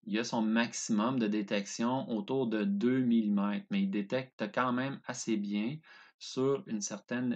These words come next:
distance. Nous, on va tu-, l'utiliser, là, à environ un petit peu moins que un centimètre quand même. Donc, on va être capable de l'utiliser dans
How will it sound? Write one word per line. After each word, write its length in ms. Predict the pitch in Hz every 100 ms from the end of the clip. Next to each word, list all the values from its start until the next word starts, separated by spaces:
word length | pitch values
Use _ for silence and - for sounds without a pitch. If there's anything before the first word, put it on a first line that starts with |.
| -
distance. 720 | 98 - - 104 135 175 - _ - _ _ _ -
Nous, 80 | 127
on 80 |
va 140 | 104 101
tu-, 220 | 110 110
l'utiliser, 680 | 120 113 110 113 104 117 127
là, 240 | 123 127
à 420 | 113 101 101 110 110
environ 380 | 104 107 98
un 140 | 113 107
petit 140 | 98
peu 100 | -
moins 260 | 113 113 113
que 100 | 110 110
un 100 | 104
centimètre 580 | 101 104 98 - 104 131 -
quand 120 | 104
même. 260 | 104 151 156 - - - - -
Donc, 140 | 110 104
on 100 | 101
va 100 | 101
être 60 |
capable 400 | 101 101 117 117
de 140 | 104 101
l'utiliser 720 | 98 101 - 101 98 117 120
dans 360 | 101 98 98